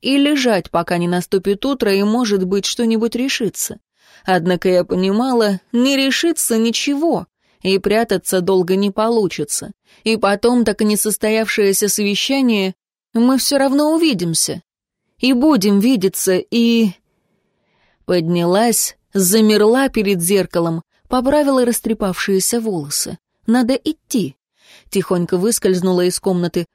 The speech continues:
подняла руку, чтобы постучать в соседнюю дверь. Стук развеял тишину, царившую на этаже, а затем дверь отворилась, и ректор Денвер замер на пороге.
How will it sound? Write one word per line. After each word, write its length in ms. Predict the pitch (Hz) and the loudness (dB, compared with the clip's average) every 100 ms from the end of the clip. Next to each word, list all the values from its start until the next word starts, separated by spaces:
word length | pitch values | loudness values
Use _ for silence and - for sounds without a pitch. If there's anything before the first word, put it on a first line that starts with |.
| _ | _
подняла 420 | 226 202 247 269 | -2 0 2 2
руку, 240 | 285 320 247 | 0 0 -4
чтобы 300 | - 233 233 | 0 -2 -2
постучать 580 | 220 - 220 254 262 | -4 -2 -4 -2 -4
в 60 | - | -4
соседнюю 600 | - 220 220 196 208 233 | -4 -2 -2 0 0 0
дверь. 400 | 220 196 151 147 _ _ _ _ | -2 -2 -4 -8 _ _ _ _
Стук 460 | - - 214 202 - | -14 -2 0 2 2
развеял 720 | 190 190 175 202 220 180 170 | 2 2 0 2 2 2 0
тишину, 460 | 160 170 185 190 196 | -2 -2 0 0 0
царившую 680 | 185 180 185 - 185 180 | 0 0 0 0 0 0
на 220 | 175 175 | 0 -2
этаже, 400 | 170 175 170 214 | -2 -4 -2 -2
а 140 | 214 185 | 0 0
затем 560 | 190 196 - 262 233 | 0 -2 0 0 2
дверь 260 | 202 254 240 | 0 0 0
отворилась, 720 | 226 202 196 262 277 214 - _ _ _ | 0 0 2 0 2 0 -2 _ _ _
и 140 | 240 | 0
ректор 380 | 277 302 - 269 | 0 0 0 0
Денвер 460 | 240 311 269 277 262 | 2 2 4 2 2
замер 440 | 208 220 202 196 | 2 2 2 2
на 140 | 196 202 | 0 0
пороге. 580 | 220 220 165 131 - | -2 -2 -4 -6 -16